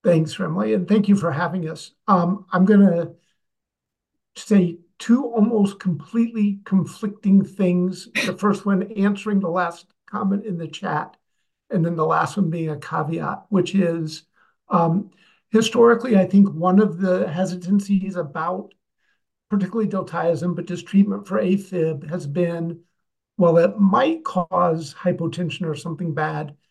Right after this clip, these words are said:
And I don't really see the benefit of treating it earlier. These data now show that there is a benefit of treating it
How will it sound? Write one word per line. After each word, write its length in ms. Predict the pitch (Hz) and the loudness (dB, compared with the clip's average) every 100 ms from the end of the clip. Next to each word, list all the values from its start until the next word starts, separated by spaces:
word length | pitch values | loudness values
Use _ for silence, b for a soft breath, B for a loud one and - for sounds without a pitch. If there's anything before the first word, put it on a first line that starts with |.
| _ _ _ _ _ | _ _ _ _ _
And 160 | 214 | 6
I 80 | 208 | 6
don't 180 | 240 285 | 4 2
really 240 | 247 214 | 4 6
see 180 | 190 202 | 6 4
the 120 | 190 | 4
benefit 460 | 165 180 180 175 175 | 2 0 -2 -2 -4
of 100 | 165 | -4
treating 340 | - 185 151 | -4 -4 -4
it 140 | 160 - | -6 -4
earlier. 480 | 160 156 143 - _ _ _ _ _ _ | -4 -4 -8 -12 _ _ _ _ _ _
These 460 | 190 147 202 262 214 | -6 6 6 6 0
data 320 | 247 214 196 | 2 2 2
now 360 | 175 180 185 185 | 0 0 0 -2
show 680 | - - 226 208 170 151 156 | -4 0 2 2 0 -4 -8
that 160 | 147 170 | -8 -4
there 180 | 165 165 | -4 -2
is 100 | 156 | -2
a 60 | |
benefit 640 | 156 - 180 185 - 190 180 | -4 -2 0 0 -2 -6 -6
of 140 | 175 | -8
treating 420 | - 175 160 160 | -10 -6 -4 -4
it 240 | 151 - | -6 -8